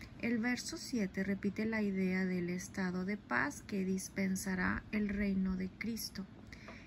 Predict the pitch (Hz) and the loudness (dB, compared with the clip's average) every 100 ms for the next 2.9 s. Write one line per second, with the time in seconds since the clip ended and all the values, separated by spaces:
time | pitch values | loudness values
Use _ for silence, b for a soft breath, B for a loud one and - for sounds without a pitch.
0 | B 262 269 285 277 320 311 240 208 196 | B 0 2 4 2 2 2 2 2 2
1 | - 175 170 190 - 208 214 - 208 202 | 2 0 0 0 0 -2 -2 -4 0 0
2 | - - 220 226 247 233 190 185 233 | -2 -2 2 4 4 4 4 2 0